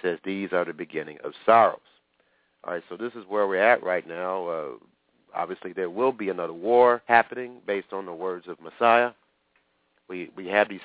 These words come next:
flare-ups in the Middle East constantly, but eventually we know that something will occur that will cause, uh, utter chaos around the world. So we need to be watching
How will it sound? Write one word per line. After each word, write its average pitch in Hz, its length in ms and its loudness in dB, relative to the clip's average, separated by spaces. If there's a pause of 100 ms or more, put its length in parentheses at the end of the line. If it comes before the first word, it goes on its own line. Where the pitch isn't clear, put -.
flare-ups 107 340 4
in 92 60 -16
the 92 60 -8
Middle 90 300 -4
East 95 260 -10
constantly, 117 680 2 (640)
but 90 120 -2
eventually 113 760 0
we 92 180 -10
know 98 460 6
that 73 240 -2
something 95 400 -2
will 104 340 2
occur 82 400 -6 (1300)
that - 180 -4
will 90 100 -6
cause, 87 400 0 (960)
uh, 92 200 4
utter 92 220 2
chaos 98 480 4
around 80 300 -4
the 95 80 -6
world. 127 300 4 (140)
So 82 100 -16
we 85 100 -18
need 95 180 -16
to 98 60 -18
be 110 140 -12
watching 98 580 -8